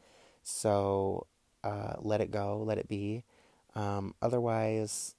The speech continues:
figure out your own ways to finesse alcohol into a bar. Even if it's just putting a shooter deep down in your pocket, I think that that's fine, or in your underwear or something. Um, it's a great way to save money, and it's a great way to have a lot of fun and meet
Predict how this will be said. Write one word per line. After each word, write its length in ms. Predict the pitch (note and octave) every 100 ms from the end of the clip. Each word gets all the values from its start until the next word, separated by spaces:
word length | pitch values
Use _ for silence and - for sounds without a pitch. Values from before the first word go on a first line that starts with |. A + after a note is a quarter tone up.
| -
figure 360 | - B2+ C3 C3+
out 180 | B2+ -
your 320 | G#2 A2+ A2
own 160 | A2+ A2
ways 260 | G#2 G2
to 100 | -
finesse 360 | - G#2 G2+ -
alcohol 360 | G2+ - G#2 G#2
into 160 | F#2+
a 80 | G2+
bar. 320 | G2 F#2 - - - - -
Even 240 | - A2+ B2
if 160 | B2
it's 180 | A2+ -
just 540 | - G#2+ G#2+ - - - -
putting 260 | A#2 G#2+
a 40 | G2
shooter 460 | - G2+ G2+ G#2+
deep 240 | G#2 G2+ -
down 220 | G#2 F#2+
in 100 | F#2+
your 100 | -
pocket, 460 | - G#2 A2+ A2+ -
I 60 |
think 240 | A2 G#2+ A2
that 80 | -
that's 200 | - -
fine, 260 | F2+ G2
or 40 | F#2+
in 160 | F#2+
your 140 | F#2 -
underwear 340 | G2+ A2 A2+
or 60 | A#2
something. 400 | A#2 B2 B2+ C3 _ - - - - -
Um, 300 | G#2+ G2+ G2+ -
it's 100 | -
a 60 |
great 160 | A2 F#2+
way 80 | A2
to 80 | G#2+
save 260 | G2+ G2+
money, 320 | G2+ G#2 A#2+
and 100 | B2
it's 120 | G#2+ G#2+
a 20 |
great 220 | G#2 -
way 160 | G2+ G2
to 400 | - G2+ G2 -
have 220 | G2+ G2
a 40 |
lot 140 | G2 G2
of 80 | G2+
fun 240 | G2 G2
and 100 | G2
meet 220 | G2 -